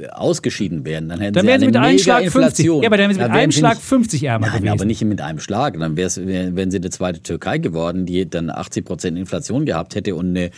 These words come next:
Speaker 2: Ja, dann hast du
Speaker 1: Abwertung
Speaker 2: einmal
Speaker 1: der,
Speaker 2: weg
Speaker 1: der
Speaker 2: und
Speaker 1: ein-,
Speaker 2: fertig.
Speaker 1: nicht einmal, das ist ja ein stetiger Prozess,
Speaker 2: Nee, das
Speaker 1: ja,
Speaker 2: kommt ja drauf an,
Speaker 1: wo
Speaker 2: was du
Speaker 1: dann
Speaker 2: danach für eine
Speaker 1: Auslands-
Speaker 2: Politik machst. Du hast einmal die Anpassung. Da bei Griechenland ist es jetzt so, von zweitausendsieben bis zweitausendzwanzig, das waren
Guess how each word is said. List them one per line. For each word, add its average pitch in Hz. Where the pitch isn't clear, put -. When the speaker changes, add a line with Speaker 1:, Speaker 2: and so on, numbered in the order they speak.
Speaker 2:
Ja, 254
dann 147
hast 165
du 123
Speaker 1:
Abwertung -
Speaker 2:
einmal 156
Speaker 1:
der, 110
Speaker 2:
weg 175
Speaker 1:
der 147
Speaker 2:
und -
Speaker 1:
ein-, 220
Speaker 2:
fertig. 131
Speaker 1:
nicht 95
einmal, 95
das 78
ist 82
ja 82
ein 80
stetiger 85
Prozess, 95
Speaker 2:
Nee, 123
das 123
Speaker 1:
ja, 139
Speaker 2:
kommt 156
ja 151
drauf 147
an, 151
Speaker 1:
wo -
Speaker 2:
was 139
du -
Speaker 1:
dann 143
Speaker 2:
danach 165
für 175
eine 160
Speaker 1:
Auslands- -
Speaker 2:
Politik 160
machst. 113
Du -
hast 139
einmal 160
die 131
Anpassung. 214
Da -
bei 180
Griechenland 233
ist 170
es 165
jetzt 147
so, 127
von 120
zweitausendsieben 160
bis -
zweitausendzwanzig, 160
das -
waren 139